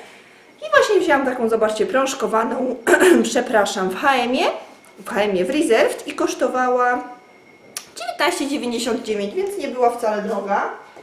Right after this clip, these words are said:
I teraz przechodzimy, słuchajcie, do H M-u i może wezmę wieszak i pokażę Wam pierwszą rzecz na wieszaku, bo ona chyba tak będzie po prostu lepiej wyglądała.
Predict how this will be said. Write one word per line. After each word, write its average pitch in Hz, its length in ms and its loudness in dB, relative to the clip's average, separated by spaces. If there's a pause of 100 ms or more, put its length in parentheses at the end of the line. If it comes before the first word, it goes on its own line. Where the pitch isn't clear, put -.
(800)
I 302 60 -12
teraz 480 260 0
przechodzimy, 302 500 -2
słuchajcie, 285 320 -4
do 247 80 4
H 247 220 0
M-u 196 380 0
i 262 80 -6
może 381 240 -2
wezmę 269 280 -2
wieszak 294 360 -8
i - 20 -10
pokażę 262 360 -4
Wam 262 200 -8
pierwszą 262 240 -8
rzecz - 180 -12
na 240 80 -4
wieszaku, 254 500 -6
bo 226 80 -6
ona 226 160 -4
chyba 233 220 -8
tak 277 220 -12
będzie 254 260 -6
po 233 100 -12
prostu 240 300 -10
lepiej 220 280 -8
wyglądała. 190 720 -6